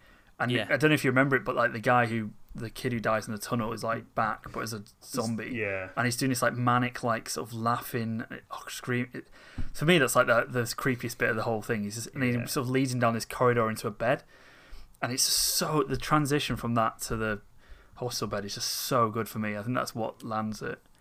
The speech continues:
Speaker 2: It's, it's, it's so breakneck as well. Like, do you know
Speaker 1: Yeah.
Speaker 2: what I mean? Like, it just goes from, and again, like, not in an awful way, not in a cheap way, or in, in a way that makes you go, "Wait, what?" Like,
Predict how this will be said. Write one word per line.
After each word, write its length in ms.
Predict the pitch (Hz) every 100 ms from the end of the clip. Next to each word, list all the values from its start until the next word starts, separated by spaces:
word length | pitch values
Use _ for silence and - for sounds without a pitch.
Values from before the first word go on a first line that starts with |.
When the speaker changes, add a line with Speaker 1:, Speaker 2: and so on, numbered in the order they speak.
| - - -
Speaker 2:
It's, 240 | 139 131 -
it's, 280 | 143 - - -
it's 180 | 147 -
so 500 | - - 135 135 131 -
breakneck 720 | 117 113 113 - 113 117 -
as 100 | 92
well. 380 | 90 101 92 69 -
Like, 160 | 107
do 60 | 110
you 20 |
know 60 | 107
Speaker 1:
Yeah. 40 |
Speaker 2:
what 40 | 107
I 40 |
mean? 200 | 127 117
Like, 240 | 110 107 110
it 100 | 104
just 220 | 127 -
goes 380 | 120 117 120 -
from, 400 | 110 104 101 95 - _ - - - - - _ _ - - -
and 120 | 131
again, 300 | 131 135 139
like, 160 | 123 113
not 200 | 117 123
in 80 | 117
an 80 | 113
awful 360 | 113 117 110
way, 160 | 104 107
not 160 | 107 98
in 60 |
a 60 | 104
cheap 360 | - 117 107
way, 240 | - 104 101
or 280 | 101 101 98
in, 340 | 95 - -
in 60 | -
a 40 |
way 200 | 107 107
that 140 | 104 -
makes 220 | - 123
you 60 | 107
go, 200 | 107 104
"Wait, 340 | 104 113 98
what?" 380 | 101 113 170 -
Like, 220 | 110 110